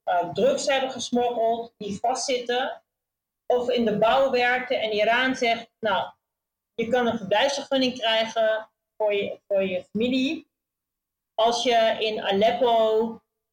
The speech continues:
eh, bijvoorbeeld een huis gaat bewaken." Maar dan komen ze in Aleppo en dan moesten ze toch vechten. Nou ja, eh,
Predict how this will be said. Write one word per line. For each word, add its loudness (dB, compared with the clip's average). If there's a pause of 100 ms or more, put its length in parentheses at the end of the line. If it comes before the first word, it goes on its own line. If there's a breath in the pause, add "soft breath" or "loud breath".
(220)
eh, 0
bijvoorbeeld -4
een 0
huis 2
gaat -2
bewaken." 0
Maar -8
dan -2
komen 2
ze -2
in 0
Aleppo 0
en -2
dan -2
moesten -2
ze -14
toch -6
vechten. -4 (1200)
Nou -6
ja, -6
eh, 0